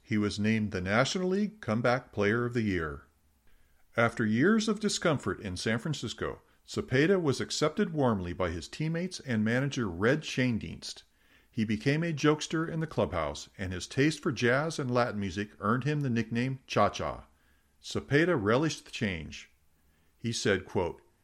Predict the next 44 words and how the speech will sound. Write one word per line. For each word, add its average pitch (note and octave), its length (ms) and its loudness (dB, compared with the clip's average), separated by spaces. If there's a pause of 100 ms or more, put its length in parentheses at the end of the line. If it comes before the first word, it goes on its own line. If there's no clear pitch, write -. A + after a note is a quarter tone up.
(120)
"You G2+ 100 0
know, A#2+ 400 2 (140)
if - 140 -10
I F2+ 120 0
do A2 220 2
all C#3+ 160 4
this E3 180 0
in E3 80 -2
San E3 220 2
Francisco, F#3 640 -2 (380)
they G#2 120 0
would F2+ 220 0
give A#2+ 180 2
me C#3+ 140 0
a E2 120 0
funny C3 360 0
look A#2+ 260 0
all A2+ 140 2
the C3+ 80 0
time, F#2 520 -4
and F2+ 140 -8
everyone C3+ 480 0
would F#2 220 -2
think B2 260 0
there E2+ 200 0
is D#2+ 100 -6
something A2 340 0
wrong G2+ 240 2
with E2+ 160 -8
me," - 260 -10 (120)
unquote. E2+ 520 -6 (640)
Cepeda F3 560 4
responded C3 580 2
to G2+ 140 -2
his F2 180 -2
new B2 200 2
environment C3 580 4
by F#2 120 0
starting B2 460 2
the G2+ 120 -2
nineteen G#2+ 380 -2
sixty-seven B2+ 640 0
season A2+ 380 -2
strongly, E2+ 640 -4